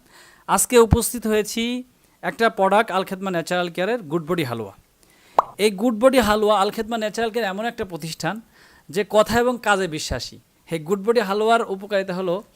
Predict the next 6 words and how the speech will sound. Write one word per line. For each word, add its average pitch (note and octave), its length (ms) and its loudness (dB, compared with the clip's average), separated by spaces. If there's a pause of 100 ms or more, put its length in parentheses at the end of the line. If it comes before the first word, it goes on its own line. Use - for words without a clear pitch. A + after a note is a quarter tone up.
(460)
যারা G3+ 340 0
শরীর A3+ 440 0
স্বাস্থ্য A3+ 400 -2
নিয়ে A#3+ 500 -2 (300)
চিন্তিত D3+ 520 0 (480)
এবং D#3+ 160 -4